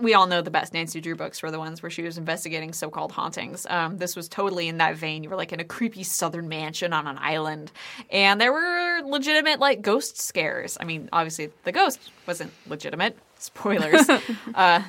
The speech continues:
Speaker 1: the ghost is never real in Nancy Drew.
Speaker 2: It's
Speaker 1: Um,
Speaker 2: like a Scooby-Doo situation, kinda.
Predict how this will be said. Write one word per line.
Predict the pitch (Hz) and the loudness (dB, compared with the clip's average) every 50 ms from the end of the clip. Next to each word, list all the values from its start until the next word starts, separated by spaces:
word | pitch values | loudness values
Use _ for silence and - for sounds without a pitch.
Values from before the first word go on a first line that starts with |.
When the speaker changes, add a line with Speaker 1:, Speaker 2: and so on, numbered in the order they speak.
| 185 - | -8 -12
Speaker 1:
the | - - | -12 -8
ghost | 160 160 165 165 - - | -6 -4 -4 -4 -4 -6
is | 214 208 | -2 4
never | 247 311 359 349 339 330 | 6 8 8 10 10 8
real | 302 320 320 320 302 277 262 | 10 10 12 12 12 12 12
in | 247 240 | 12 10
Nancy | 233 233 226 226 - 233 | 8 6 6 4 2 0
Drew. | 220 226 214 202 185 170 160 156 175 | 2 4 6 6 6 4 2 0 -2
Speaker 2:
It's | - - - | -4 0 2
Speaker 1:
Um, | 196 185 180 | 4 4 4
Speaker 2:
like | 175 170 170 165 | 2 0 -2 -2
a | 156 156 156 | -2 -4 -4
Scooby-Doo | 156 - - 160 151 147 147 143 147 151 147 | -6 -8 -10 -10 -8 -6 -6 -6 -6 -6 -8
situation, | - - 151 - - - 147 147 - - 151 160 | -8 -12 -16 -14 -10 -10 -10 -10 -10 -12 -14 -10
kinda. | - - 156 151 156 156 165 | -8 -8 -8 -6 -6 -8 -10